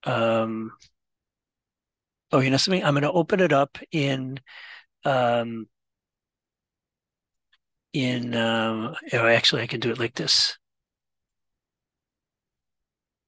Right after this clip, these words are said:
There we are. Uh, double the size. Let's just make sure I can maneuver.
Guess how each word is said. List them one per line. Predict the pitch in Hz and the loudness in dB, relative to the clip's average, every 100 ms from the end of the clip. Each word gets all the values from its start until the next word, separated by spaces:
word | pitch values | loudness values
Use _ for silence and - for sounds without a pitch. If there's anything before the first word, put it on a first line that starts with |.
| _ _ _ _ - | _ _ _ _ 0
There | 135 | 2
we | 104 101 | 2 0
are. | - - _ _ _ _ _ _ _ _ _ - | -2 -4 _ _ _ _ _ _ _ _ _ -4
Uh, | 127 107 107 107 - - _ _ - | 0 2 2 0 -2 -4 _ _ -4
double | 110 107 | -2 0
the | 107 | 0
size. | - 127 117 139 175 - - _ _ _ _ | 2 4 4 4 4 2 -2 _ _ _ _
Let's | - - | -4 -4
just | - | -2
make | - 117 | -4 -2
sure | - 120 | -2 0
I | 113 120 | -2 -2
can | - 123 110 - - _ - | -4 -4 -8 -14 -16 _ -6
maneuver. | 123 117 131 143 214 240 | -4 0 2 6 6 6